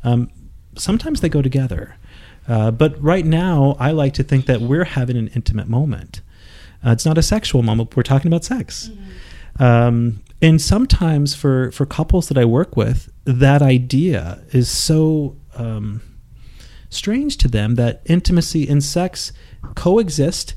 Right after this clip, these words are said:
Speaker 1: but they also have their own lane,
Speaker 2: Mm-hmm.
Speaker 1: right? And so I always wanna s-, find out each couple or each individual I work with,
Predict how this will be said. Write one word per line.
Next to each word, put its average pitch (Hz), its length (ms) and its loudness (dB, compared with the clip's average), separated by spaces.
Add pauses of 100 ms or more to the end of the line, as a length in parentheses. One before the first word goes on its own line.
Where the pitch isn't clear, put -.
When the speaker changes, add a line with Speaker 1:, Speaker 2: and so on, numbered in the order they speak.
(240)
Speaker 1:
but 160 100 0
they 156 140 -2
also 160 360 -4
have 143 220 -2
their 143 160 -2
own 131 200 2
lane, 131 440 -2 (200)
Speaker 2:
Mm-hmm. - 320 -10
Speaker 1:
right? 160 280 2 (420)
And 160 100 4
so 170 180 2
I 185 220 0
always 180 280 -2
wanna 143 200 2
s-, - 320 -6
find 131 360 2
out 117 320 0
each 175 300 -2
couple 160 500 -6
or 131 200 -4
each 139 200 0
individual 135 520 0
I 127 80 -2
work 123 300 -4
with, 180 140 -8